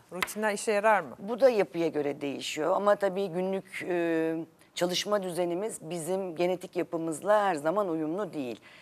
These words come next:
Speaker 2: İnsanlar da üç-, yine, e, uyku tiplemesi olarak da üç gruplar. Yine normal uyuyanlar,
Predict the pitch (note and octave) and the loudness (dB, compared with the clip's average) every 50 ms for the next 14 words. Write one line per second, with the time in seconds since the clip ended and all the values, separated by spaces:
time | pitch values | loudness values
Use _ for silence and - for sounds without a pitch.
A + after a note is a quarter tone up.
0 | - - - - - F#3 F3+ F3+ F3 - G3 F3 F3 F3+ F3+ F#3 F#3+ F#3 F#3+ F#3+ | -20 -20 -20 -10 -6 -4 -4 -2 0 4 4 4 4 4 4 4 4 6 6 6
1 | F#3+ F3 - - D#3+ E3 E3 - - D3+ - - F#3 F#3 F3 E3+ E3+ C#3+ - - | 4 2 -2 0 2 2 2 2 0 -8 -8 -6 -4 0 2 2 2 0 -2 -4
2 | C#3+ E3+ E3 E3 D#3+ F3 E3+ D#3+ - G3 - - - - - F3 E3+ E3 D#3+ D3+ | -8 -6 -6 -4 -2 -2 -4 -4 -6 -8 -8 -8 -14 -6 -4 -2 0 0 0 -2
3 | - - G3 F3+ D#3+ - - - D3+ D3+ D#3 D3+ D#3 D3 C#3+ - - C#3+ - B2 | -2 -4 -2 -2 -2 -4 -6 -6 -2 0 2 2 2 2 0 -2 -8 -10 -10 -10
4 | - - - A2+ - - _ - - - - _ _ _ D#3 E3 E3+ D#3+ D#3 E3+ | -12 -12 -12 -12 -12 -12 _ -10 -10 -10 -10 _ _ _ -8 -6 -4 -2 0 4
5 | E3 E3+ E3+ E3+ F3 E3+ D#3+ D3+ C#3 C3+ B2+ A2+ - - - - D#3 | 4 4 4 2 0 0 0 0 -2 -2 -4 -6 -6 -8 -10 -12 -14